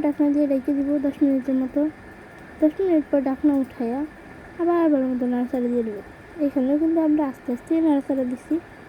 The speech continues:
জোরে নাড়াচাড়া দেওয়াই যাবে না, দিলে কিন্তু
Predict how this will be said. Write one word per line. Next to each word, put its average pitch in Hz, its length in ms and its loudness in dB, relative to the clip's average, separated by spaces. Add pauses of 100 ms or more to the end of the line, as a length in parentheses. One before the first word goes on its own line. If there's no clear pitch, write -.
(540)
জোরে 262 280 2
নাড়াচাড়া 262 460 -4
দেওয়াই 247 380 0
যাবে 311 300 0
না, 339 120 -2 (920)
দিলে 254 240 2
কিন্তু 254 300 0